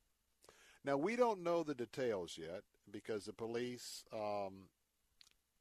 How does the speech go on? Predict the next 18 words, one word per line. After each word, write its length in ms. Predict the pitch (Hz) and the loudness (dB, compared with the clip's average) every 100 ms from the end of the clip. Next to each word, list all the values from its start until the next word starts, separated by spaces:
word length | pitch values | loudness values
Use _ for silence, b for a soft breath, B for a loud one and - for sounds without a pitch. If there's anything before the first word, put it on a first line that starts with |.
| _ | _
is 540 | 120 113 110 104 92 101 | -4 0 0 -2 -4 -4
at 100 | 98 - | -4 -4
this 120 | 135 | -6
point 300 | - 123 107 | -4 -4 -2
giving 260 | 117 110 | -4 -2
out 180 | 107 104 | -4 -4
limited 300 | 107 110 107 | -6 -6 -8
details. 480 | 113 - 90 87 - b b b b b _ _ - | -8 -6 -4 -6 -10 b b b b b _ _ -2
What 180 | 131 147 | -2 2
we 160 | 151 | 0
do 260 | 143 196 220 | 0 -2 0
know 520 | 202 147 139 135 139 | 4 6 6 4 2
is 540 | 135 123 123 120 113 - | -2 0 2 2 0 -4
that 320 | 110 107 107 101 _ _ | -2 0 -2 -4 _ _
three 560 | 117 131 151 160 175 160 _ _ | -6 0 2 2 0 -6 _ _
people 480 | - 135 - 127 127 - | -4 -2 0 0 0 0
are 220 | 113 110 | 2 2
dead. 280 | 101 80 | 0 -2